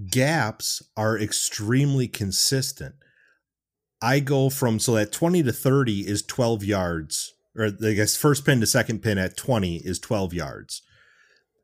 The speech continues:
If I go eighty to ninety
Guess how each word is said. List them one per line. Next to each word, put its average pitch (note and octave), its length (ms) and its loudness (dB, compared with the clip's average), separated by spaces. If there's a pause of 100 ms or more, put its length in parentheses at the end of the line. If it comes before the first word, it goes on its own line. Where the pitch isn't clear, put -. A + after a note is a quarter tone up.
(480)
If A2+ 180 0
I B2+ 180 2
go A#2+ 500 2 (480)
eighty C3+ 400 2
to - 240 -2
ninety G2 840 -2